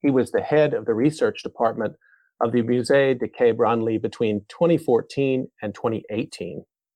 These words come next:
He published Avian Reservoirs, Virus Hunters and Birdwatchers in Chinese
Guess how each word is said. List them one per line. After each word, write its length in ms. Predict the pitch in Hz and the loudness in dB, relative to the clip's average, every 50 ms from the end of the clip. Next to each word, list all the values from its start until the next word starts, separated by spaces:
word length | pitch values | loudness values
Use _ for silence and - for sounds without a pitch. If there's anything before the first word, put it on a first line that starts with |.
| _ _ _ _ _ _ - - _ | _ _ _ _ _ _ -20 -12 _
He 100 | - 151 | -2 0
published 480 | 151 165 165 156 151 147 131 - - - _ _ - | 4 4 4 4 4 0 0 -2 -12 -20 _ _ 2
Avian 460 | 151 160 165 185 185 170 165 160 156 | 2 2 4 4 4 4 4 4 4
Reservoirs, 800 | 135 151 151 127 127 107 101 95 87 80 76 71 76 90 - - - | 2 0 0 0 0 -2 0 0 0 0 -2 -4 -8 -10 -12 -8 -2
Virus 360 | 120 123 127 143 147 127 - | 0 2 2 2 0 -2 -2
Hunters 480 | - 147 156 151 - 165 165 165 151 - | -2 -4 -2 0 2 2 2 2 2 0
and 180 | 123 107 98 | -2 -2 2
Birdwatchers 680 | 101 117 131 143 131 110 101 95 - - 98 101 92 104 | 2 2 2 2 2 0 0 -2 -2 -6 -6 -6 -6 -4
in 220 | 113 107 101 101 | -4 -4 -4 -6
Chinese 580 | 104 - - 135 131 139 139 139 135 131 117 | -8 -4 -2 -2 0 0 0 0 0 -2 -2